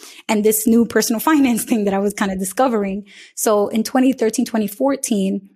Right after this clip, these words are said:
I decided to pivot to business and start learning how to run a financial or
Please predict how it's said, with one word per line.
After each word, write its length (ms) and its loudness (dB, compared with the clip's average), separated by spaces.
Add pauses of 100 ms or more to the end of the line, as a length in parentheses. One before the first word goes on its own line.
(160)
I 120 -2
decided 420 -2
to 140 -6
pivot 400 -4
to 240 -2
business 720 -4
and 480 -4
start 300 -4
learning 240 -2
how 100 -4
to 80 -4
run 160 -4
a 60 -6
financial 640 -6
or 200 -2